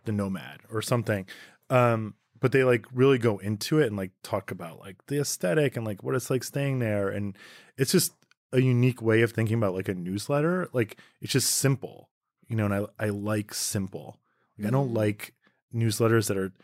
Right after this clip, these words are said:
Speaker 1: like, I used to subscribe to The Hustle. Actually, I still subscribe to Hustle. And it's just, like, there's a lot of stuff going on
Speaker 2: Yeah.
Speaker 1: in it, um,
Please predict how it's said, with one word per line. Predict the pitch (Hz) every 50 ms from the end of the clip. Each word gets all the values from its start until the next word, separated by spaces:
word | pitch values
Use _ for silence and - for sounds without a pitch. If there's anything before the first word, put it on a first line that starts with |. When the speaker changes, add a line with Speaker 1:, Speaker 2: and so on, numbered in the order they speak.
| _ _ _ _ -
Speaker 1:
like, | 120 -
I | 135
used | 147 160 156
to | - 151
subscribe | - - 127 - - 127 113 110 104 -
to | - 117 104 98 95 92
The | 90 104 98
Hustle. | - 101 98 - - 107
Actually, | 101 - - 104
I | 98
still | - - - - - 95 90 90 90 - _
subscribe | - - 110 98 - - 107 104 98
to | - 110
Hustle. | 104 110 107 - 131 123 - - - - - - - _
And | - 131 123
it's | 107 -
just, | 139 123 -
like, | - 113 95 - -
there's | 131 127 123
a | 120
lot | 104 98 101 95 87 -
of | -
stuff | - - 107 95 - -
going | - 120 123 123
on | 127 127 131 135
Speaker 2:
Yeah. | 143
Speaker 1:
in | 147
it, | 156 160 160 156 - _ - - - - _ _ _ -
um, | - 127 123 117 110 107 98 95 92